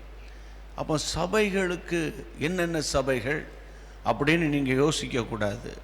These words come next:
ஏன் தெரியுமா? நீங்களும் நானும் தான் அந்த சபை. அப்போ விசுவாசிகளாகிய நீங்களும் நானும் ஆவியானவர் பேசுகிற சத்தத்துக்கு செவி கொடுக்க வேண்டிய ஒரு முக்கியமான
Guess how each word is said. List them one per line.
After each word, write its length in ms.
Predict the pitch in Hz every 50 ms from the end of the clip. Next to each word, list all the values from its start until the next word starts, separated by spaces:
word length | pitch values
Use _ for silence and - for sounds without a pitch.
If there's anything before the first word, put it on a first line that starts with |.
| - - - - - - - - -
ஏன் 220 | - 135 147 151 127
தெரியுமா? 400 | 135 127 131 131 147 143 135 117
நீங்களும் 760 | 113 127 127 135 160 190 208 208 202 196 202 190 185 180
நானும் 380 | 156 151 156 156 151 147 143 143
தான் 240 | 147 147 175 196 185
அந்த 180 | 175 151 -
சபை. 600 | - - - 117 113 110 113 107 92 - 104 - - - - - - - - - - - - - - - - - -
அப்போ 400 | - 117 113 143 143 143 131 143
விசுவாசிகளாகிய 960 | 170 170 - 226 240 131 143 - - - 202 190 185 185 180 175 175 160 160
நீங்களும் 640 | 135 127 127 139 175 190 185 175 185 180 175 165 143
நானும் 760 | 127 123 127 139 151 139 117 104 101 104 117 147 - - - - - - - - - - - - - - - -
ஆவியானவர் 920 | 156 180 202 202 214 214 214 220 226 233 240 240 240 233 233 220 180 - -
பேசுகிற 580 | 175 190 190 - - 185 170 170 160 156 143 120 - -
சத்தத்துக்கு 560 | 139 143 - - - 190 180 - 165 135 165
செவி 400 | 160 - - - 147 156 185 190
கொடுக்க 420 | - - 165 151 160 147 - 139 131
வேண்டிய 760 | 127 120 117 120 113 113 123 123 135 190 226 - - - - - - - - - - - - - -
ஒரு 600 | - 127 131 131 127 127 123 117 123 123 117 98 -
முக்கியமான 1200 | 92 113 131 151 151 - - - - 226 240 233 220 214 208 202 202 208 220 226 226 226 220 208 196